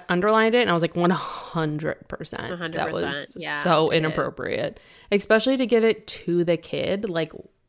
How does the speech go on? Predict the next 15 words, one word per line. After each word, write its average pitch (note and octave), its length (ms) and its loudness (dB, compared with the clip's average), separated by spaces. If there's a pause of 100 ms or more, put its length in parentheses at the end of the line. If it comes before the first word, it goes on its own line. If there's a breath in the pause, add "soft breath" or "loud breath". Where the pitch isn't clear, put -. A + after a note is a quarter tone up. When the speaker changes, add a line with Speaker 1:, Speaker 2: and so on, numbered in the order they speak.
(240)
Speaker 2:
Yeah. - 960 -20
Nasty. - 400 -20 (800)
Speaker 1:
don't G3+ 240 -2
do A3+ 120 -6
that, G#3 60 -2
Speaker 2:
What F#3+ 80 0
is, F3+ 60 -4
Speaker 1:
girls. E3+ 420 -4
Speaker 2:
<laughs> - 60 -10
what D#4+ 460 -4
is C#4+ 180 -4
wrong F3 360 -2
with E3+ 200 -6
you, F3 200 -6
ma'am? F3 400 -8